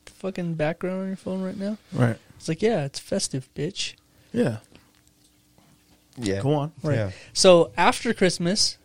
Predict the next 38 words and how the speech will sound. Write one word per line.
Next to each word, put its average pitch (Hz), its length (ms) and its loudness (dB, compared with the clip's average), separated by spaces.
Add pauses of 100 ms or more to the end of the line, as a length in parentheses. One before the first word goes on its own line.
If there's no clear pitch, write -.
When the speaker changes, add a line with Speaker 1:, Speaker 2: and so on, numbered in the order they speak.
(360)
Speaker 1:
I 165 80 0
decided 156 420 2
to - 80 -16
change 139 400 0
it, 156 180 0 (760)
and 156 320 2
I 175 80 0
just 180 200 0
found, 160 360 2
like, 156 200 4
a 160 60 4
nice 156 460 0 (240)
Speaker 2:
Beach 123 260 4
Boys 135 260 2
theme? 147 160 -2 (260)
Speaker 1:
<laughs> - 260 2
Speaker 3:
Valentine's? 113 640 2
Speaker 1:
No, 226 280 6 (100)
fuck - 340 0
you 214 140 4
boys. 147 480 4 (240)
Look, 247 180 6
it's 196 100 4
just - 240 4
mountains. 226 720 4
It's 202 140 -4
like 208 120 2
a 208 60 2
nice 196 220 0
sunset 190 800 2 (460)
on 170 180 2
some 180 160 2
Speaker 3:
Uh-huh. 170 100 6
Speaker 1:
mountains. 180 560 2
Speaker 3:
Yeah, 147 200 0
that's 165 160 -4
cool. 147 300 -4
Speaker 1:
Right? 165 320 2